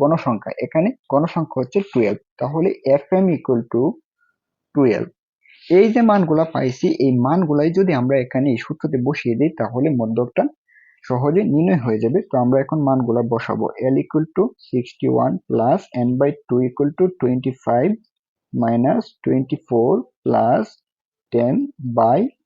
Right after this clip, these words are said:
এফএম হচ্ছে টুয়েলভ। তো আমরা এখন ইকুয়েশন করব,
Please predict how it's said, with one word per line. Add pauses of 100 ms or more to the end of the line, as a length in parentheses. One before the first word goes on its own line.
(680)
এফএম
হচ্ছে (240)
টুয়েলভ। (1600)
তো (100)
আমরা
এখন (100)
ইকুয়েশন
করব,